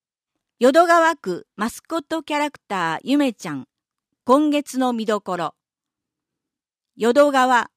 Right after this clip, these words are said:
広がる子育ての輪。妊婦ライフ、育児ライフをサポート。空き家セミナー。エキスポ二千二十五のロゴマークがあります。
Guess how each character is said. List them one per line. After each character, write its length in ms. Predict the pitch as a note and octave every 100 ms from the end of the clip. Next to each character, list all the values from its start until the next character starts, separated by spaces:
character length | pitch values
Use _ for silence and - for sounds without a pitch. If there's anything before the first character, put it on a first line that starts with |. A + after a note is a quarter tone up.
| _
広 340 | - A#3 B3 B3+
が 140 | A#3+
る 220 | G#3 F#3+ _ _ -
子 100 | A#3
育 320 | F#4 D#4 D4
て 140 | G#3+
の 200 | F#3 D3
輪。 220 | D#3 D3+ - _ _ _ _ _ _ _ _ _ _ _ _ _ _
妊 240 | A3+ E4+
婦 220 | F4 D#4+ D#4
ラ 160 | D4
イ 80 | C4
フ、 280 | E3+ E3 D#3+ _ _ _ _ _ _
育 280 | A#3 - E4+
児 200 | E4 D#4+
ラ 160 | E4+
イ 100 | D#4
フ 180 | B3 G#3+
を 120 | E3
サ 160 | - F3+
ポ 260 | - A3+
ー 40 | F#3+
ト。 160 | - A2+ _ _ _ _ _ _ _ _ _ _ _ _ _ _ _
空 100 | -
き 160 | - D#4
家 180 | E4 E4
セ 220 | - D4+
ミ 160 | C4 F#3+
ナ 420 | D3+ B2+ - _ _ _ _ _ _ _ _ _ _ _ _ _ _ _ _ _ -
ー。 60 |
エ 20 | G#3+
キ 160 | D4
ス 140 | D4 -
ポ 280 | C4+ B3 _ _ -
二 100 | A#3+
千 360 | D#4+ E4 C4+
二 160 | B3+ C#4+
十 320 | A#3+ G#3 F#3
五 160 | G3 A#3
の 180 | F3+ -
ロ 160 | F#3+
ゴ 120 | A#3+ C#4+
マ 220 | D#4 C#4+
ー 40 |
ク 120 | C4 G3
が 160 | F3
あ 60 | D#3+
り 140 | E3
ま 160 | E3 D#3+
す。 260 | - -